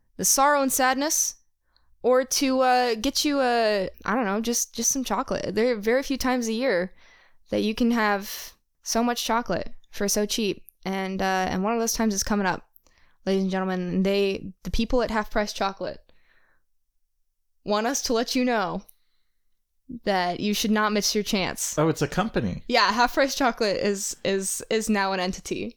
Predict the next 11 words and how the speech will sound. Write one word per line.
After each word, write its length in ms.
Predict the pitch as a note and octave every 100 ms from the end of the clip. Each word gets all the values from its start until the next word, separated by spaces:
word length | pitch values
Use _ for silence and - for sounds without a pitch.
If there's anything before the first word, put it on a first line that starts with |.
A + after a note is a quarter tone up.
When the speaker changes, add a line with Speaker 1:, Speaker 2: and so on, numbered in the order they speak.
| _
Speaker 1:
Yeah. 240 | - F#2 G2
Speaker 2:
Oh. 340 | D3+ C3+ F#2+ - _ _ -
Speaker 1:
Yeah. 280 | G3+ C#2+ G#3+ - _ _ _ _ _ _ _ _ _ _ _ -
<laughs> 300 | - - - - A4+ -
Speaker 2:
Okay. 560 | G3 - G3+ E3+ A#3 F#3 - - - - - _ - - - - - - - - - - -
Speaker 1:
Mister 300 | A#3+ D#4 C#4+
Half 240 | C4 A#3 -
Price 220 | A3+ A#3
Chocolate 360 | A#3 G#3 G#3 A3+
himself, 540 | G#3 - A3 F#3+ -
actually. 640 | G3 G#3 - G#3 F#3+ F#3